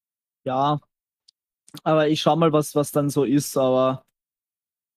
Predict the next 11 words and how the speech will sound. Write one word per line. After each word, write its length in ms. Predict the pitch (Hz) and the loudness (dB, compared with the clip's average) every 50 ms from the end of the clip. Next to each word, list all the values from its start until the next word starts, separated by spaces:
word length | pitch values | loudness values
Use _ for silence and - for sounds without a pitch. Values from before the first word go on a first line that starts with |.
| _ _ _ _ _ _ | _ _ _ _ _ _
ich 120 | 165 156 | 2 4
hoffe 220 | 226 277 269 - 320 | 4 4 4 4 4
mal, 140 | 240 208 | 4 4
das 160 | 180 180 185 - | 4 2 0 0
funktioniert, 460 | 170 165 160 - - 151 156 156 151 | -2 -2 -2 -2 -4 -2 -2 -2 0
so 100 | - 160 | 0 0
wie 40 | 143 | 0
ich 100 | 139 - | 0 -2
mir 80 | 147 | -2
das 180 | 135 139 - - | -4 -4 -4 -4
vorstelle. 640 | - - 139 139 139 - - 151 139 135 135 135 | -4 -2 -2 -2 -2 -2 -2 -2 0 0 0 -2